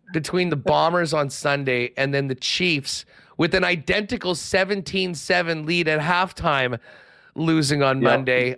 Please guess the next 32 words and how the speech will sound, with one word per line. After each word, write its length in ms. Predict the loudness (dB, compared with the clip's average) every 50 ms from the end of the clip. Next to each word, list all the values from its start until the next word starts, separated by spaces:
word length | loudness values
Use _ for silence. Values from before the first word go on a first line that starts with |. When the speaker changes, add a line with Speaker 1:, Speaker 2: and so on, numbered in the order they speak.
| -2
Speaker 1:
I, 340 | 0 2 2 4 4 4 4
uh, 240 | 4 2 2 2 2
I 220 | 2 2 2 4 2
and, 240 | 2 0 0 0 0
uh, 40 |
Speaker 2:
That 100 | 0 0
was 80 | 2 0
Speaker 1:
certainly 220 | 0 0 0 -2
Speaker 2:
a 20 | -4
Speaker 1:
many 180 | -2 -2 -2
Speaker 2:
weekend. 520 | -2 -2 -2 -2 -2 -2 -2 -2 -2 -2 -6 _
Speaker 1:
Bo-, 60 | -8 -4
many 220 | 0 0 2 0
Bomber 440 | 0 2 2 2 2 2 2 0 0
fans 440 | 0 -2 -2 0 0 -2 -4 -6 -6
needed 380 | -4 -2 0 0 0 0 2
it. 200 | 0 0 -2 -2 -2
Um, 320 | 0 2 2 0 0 -4 -8 -14 _ -20 -20 -20 -20 -20 -20 -10 -6
I 120 | -4 -2 0
mean, 180 | 0 0 0
listen, 280 | 0 0 2 0 0 0
Speaker 2:
Yeah. 20 |
Speaker 1:
just 200 | -2 -2 -4 -4
quickly, 380 | -2 -2 -2 -2 0 -2 -2 -2
you 80 | 0
may 160 | 0 2 2 2
as 140 | 0 0
well 140 | -2 -2 -2
thoughts. 440 | -2 0 0 2 2 2 0 -2 -4
I 40 | -4
mean, 140 | -4 -2 -2
it, 180 | -2 -2 0